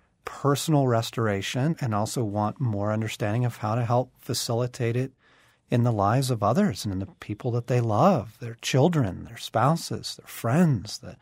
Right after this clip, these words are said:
people in their church communities, and of course for those in the helping professions, pastors and social workers and counselors, therapists. Like, this is gold. It's gold. So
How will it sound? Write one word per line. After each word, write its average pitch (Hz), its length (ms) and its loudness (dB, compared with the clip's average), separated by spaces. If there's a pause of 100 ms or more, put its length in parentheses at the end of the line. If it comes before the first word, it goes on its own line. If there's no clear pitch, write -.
(500)
people 123 340 0
in 131 100 4
their 127 260 4 (120)
church 156 340 2
communities, 107 880 0
and 101 280 0
of 120 120 -10
course 110 320 -2
for 98 400 -2 (220)
those 110 360 0
in 101 100 -4
the 101 60 -4
helping 110 380 -4
professions, 98 760 -4
pastors 123 840 -4 (460)
and 92 180 -4
social 151 440 2
workers - 460 -10
and 98 120 -12
counselors, - 760 -2
therapists. 151 720 -2
Like, 95 140 -10 (520)
this 160 200 0
is 151 120 0
gold. 262 840 0 (220)
It's 190 180 2
gold. 196 800 6
So 170 420 2